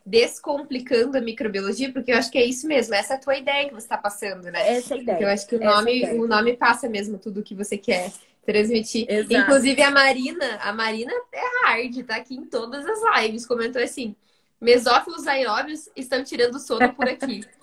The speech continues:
Speaker 1: Por todos os lugares, eu acho, né,
Speaker 2: Por
Speaker 1: Clary?
Speaker 2: todos os lugares, por todos os
Speaker 1: Va-,
Speaker 2: lugares.
Speaker 1: vamos
Speaker 2: Eu tive
Speaker 1: começar por
Speaker 2: essas
Speaker 1: esse assunto polêmico? O que que você acha?
Speaker 2: Pode ser, pode ser. Eu ia só comentar que a Camila também tá aqui.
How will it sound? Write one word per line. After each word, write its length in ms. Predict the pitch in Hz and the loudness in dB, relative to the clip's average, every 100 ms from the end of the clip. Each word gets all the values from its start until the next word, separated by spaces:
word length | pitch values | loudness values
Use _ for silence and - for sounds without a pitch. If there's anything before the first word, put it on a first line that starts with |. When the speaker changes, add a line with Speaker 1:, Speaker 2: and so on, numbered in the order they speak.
| _ | _
Speaker 1:
Por 160 | 269 262 | -6 0
todos 300 | 262 247 254 | 2 2 2
os 80 | 269 | -2
lugares, 400 | 302 523 220 208 | 2 4 4 2
eu 100 | 202 | 0
acho, 240 | 185 196 | 0 -2
né, 120 | 196 | -4
Speaker 2:
Por 120 | 185 220 | 2 4
Speaker 1:
Clary? 120 | 190 | 6
Speaker 2:
todos 420 | 302 190 269 285 | 8 8 4 -4
os 140 | 311 320 | -6 -6
lugares, 600 | 302 226 165 - - - | -4 -4 -4 -8 -18 -14
por 140 | 247 | -12
todos 300 | 233 208 202 208 | -4 -4 -4 -4
os 60 | |
Speaker 1:
Va-, 60 | 247 | -4
Speaker 2:
lugares. 360 | 190 151 127 185 | -2 -4 -4 0
Speaker 1:
vamos 200 | 302 - | 2 2
Speaker 2:
Eu 40 | |
tive 120 | - 320 | 0 2
Speaker 1:
começar 180 | 254 247 | 4 4
por 120 | 254 | 4
Speaker 2:
essas 160 | 247 247 | 0 0
Speaker 1:
esse 180 | 240 285 | -4 -6
assunto 240 | 277 285 | -10 -8
polêmico? 680 | 226 214 277 294 220 226 202 | -4 -2 0 0 -2 -4 -8
O 400 | 180 214 _ - | -10 -12 _ -14
que 140 | - 247 | -10 -6
que 60 | |
você 40 | 302 | 0
acha? 320 | 220 202 - | 2 0 4
Speaker 2:
Pode 240 | 220 220 | 4 4
ser, 280 | - 311 277 - | -2 -4 -4 -6
pode 220 | 247 233 | -10 -8
ser. 400 | - 262 277 294 _ _ | -2 -2 -2 -8 _ _
Eu 120 | 233 | -2
ia 140 | 254 277 | 0 2
só 140 | 294 | 2
comentar 520 | 285 294 294 302 262 | 0 -2 -2 0 0
que 120 | 277 285 | 0 0
a 640 | 254 233 226 214 208 214 | 2 2 0 -2 -6 -8
Camila 460 | 269 233 262 302 285 | -10 -12 -12 -12 -10
também 340 | 285 233 247 | -10 -10 -10
tá 120 | 254 269 | -10 -14
aqui. 500 | - 254 254 320 | -12 -10 -8 -10